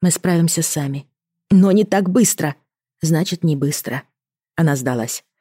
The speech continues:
Какое-то время сидела понурая, задумчивая. Наверное, все еще прокручивала в голове то, что почти сбылось,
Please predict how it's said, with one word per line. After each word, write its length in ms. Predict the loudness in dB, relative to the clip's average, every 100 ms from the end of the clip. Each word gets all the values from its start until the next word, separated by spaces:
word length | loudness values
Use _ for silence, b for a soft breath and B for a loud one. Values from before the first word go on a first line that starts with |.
| -6
Какое-то 360 | 0 2 2
время 280 | 2 2 2
сидела 400 | 0 0 2 0
понурая, 540 | 0 0 0 0 0 0
задумчивая. 800 | -2 0 0 0 -2 -2 -4 -10 _ _
Наверное, 400 | 0 2 2 0
все 160 | 0 0
еще 220 | 0 0
прокручивала 680 | -4 -4 -2 -2 0 0 0
в 40 | 2
голове 340 | 2 2 0
то, 180 | 0 -4
что 180 | -2 -4
почти 420 | -4 -6 -4 -4
сбылось, 580 | -2 -2 0 -2 -4